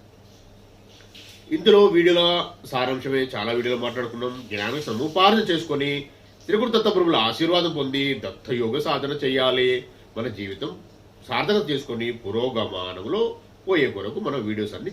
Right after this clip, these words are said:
చేసుకోవడం జరుగుతున్నది. ఇది దత్త ప్రభు ఆశీర్వాదంతో, వారి ఆజ్ఞతో మాత్రమే. అయితే ఈరోజు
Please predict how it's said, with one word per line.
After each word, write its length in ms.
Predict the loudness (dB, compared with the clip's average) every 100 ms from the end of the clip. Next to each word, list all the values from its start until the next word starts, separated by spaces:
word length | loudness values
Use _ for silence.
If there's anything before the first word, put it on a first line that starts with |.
| -8
చేసుకోవడం 720 | -6 -6 -8 -8 -4 -2 -2 -2 -4 -18 -20 -2
జరుగుతున్నది. 560 | 2 4 4 -2 -6 -12 -20 -20 -14 -8
ఇది 100 | -2
దత్త 180 | -2 0 0
ప్రభు 260 | 0 0 0
ఆశీర్వాదంతో, 720 | 0 -2 -2 0 -2 -4 -2 0
వారి 260 | 2 0 0 2
ఆజ్ఞతో 380 | 2 0 -4 -2
మాత్రమే. 440 | -2 -4 -6 -14 -16 -20 -20 -20 -20 -20 -20 -20 -20 -20 -20 -4
అయితే 280 | -2 2 6 6 4 -2 -16 -20 -20 -20 -20 -20 -20 -20 -20 -6
ఈరోజు 240 | 4 6